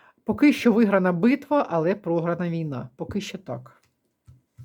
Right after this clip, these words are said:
Ну, підсумуйте однією картою настрій Зеленського після цього всього.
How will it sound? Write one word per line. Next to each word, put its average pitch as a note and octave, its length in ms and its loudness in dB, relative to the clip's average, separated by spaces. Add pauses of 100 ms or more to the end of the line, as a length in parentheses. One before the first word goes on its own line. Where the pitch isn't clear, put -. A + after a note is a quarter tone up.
(1160)
Ну, A3 120 -2
підсумуйте F3 560 -4
однією D3 300 -6
картою G#3+ 400 -4
настрій D#3+ 340 -6
Зеленського C#3+ 520 -8
після D3 240 -10
цього C#3+ 280 -8
всього. C3+ 460 -10